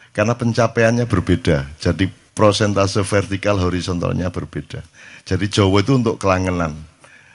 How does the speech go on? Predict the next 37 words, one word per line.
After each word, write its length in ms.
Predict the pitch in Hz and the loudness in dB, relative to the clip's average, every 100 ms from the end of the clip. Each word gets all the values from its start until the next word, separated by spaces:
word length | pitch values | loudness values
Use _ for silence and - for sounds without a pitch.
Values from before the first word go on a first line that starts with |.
| - | -6
Untuk 240 | 113 104 | -2 0
orang 320 | 101 104 117 | 2 2 2
yang 100 | 113 | 0
sudah 300 | 101 101 95 | -2 -2 -2
tenang, 480 | 85 85 82 92 113 | -2 -2 0 2 0
sudah 240 | 110 92 92 | -2 -4 -2
tidak 320 | 101 90 - | 0 -2 -2
perlu 160 | 92 | -6
berjuang, 560 | 82 85 - 90 92 95 | -4 -6 -4 2 2 2
itu 160 | 78 95 | 0 0
Jawa 400 | - 85 82 85 | 4 4 4 2
sangat 320 | 85 85 82 | 2 2 0
enak. 240 | 85 87 - _ - - _ _ _ _ _ _ _ _ - | -2 -2 -8 _ -20 -20 _ _ _ _ _ _ _ _ -20
Gitu 240 | - - | -12 -8
ya. 80 | 67 71 _ _ _ _ _ _ _ _ - | -10 -12 _ _ _ _ _ _ _ _ -2
Jadi 160 | 92 - | 0 0
itu 120 | - | 0
juga, 320 | 131 117 120 - | 0 2 0 -2
itu 240 | 120 127 208 - | -2 0 0 -4
justru 320 | - 120 156 | 0 2 4
orang 320 | 170 127 135 160 | 4 4 4 2
yang 80 | |
sudah 160 | 151 113 | 2 2
sukses, 480 | 101 151 - 101 - | 2 0 0 0 0
yang 160 | 101 | -4
sudah 240 | 98 85 92 | -4 -2 0
pinter 320 | 90 92 87 | 2 0 0
Jawa 240 | 87 82 | 2 2
itu 160 | 85 127 | 2 0
sudah 140 | 76 | -2
sukses. 500 | 71 - - 73 - - - - - | -6 -10 -12 -14 -16 -20 -20 -20 -10
Nah, 80 | - 127 | -6 2
orang 320 | 160 185 190 | 4 4 4
yang 80 | 170 | 4
masih 240 | 156 127 | 4 2
berjuang 480 | 127 110 95 107 98 | -2 -4 -2 2 2
ini 160 | 101 | 2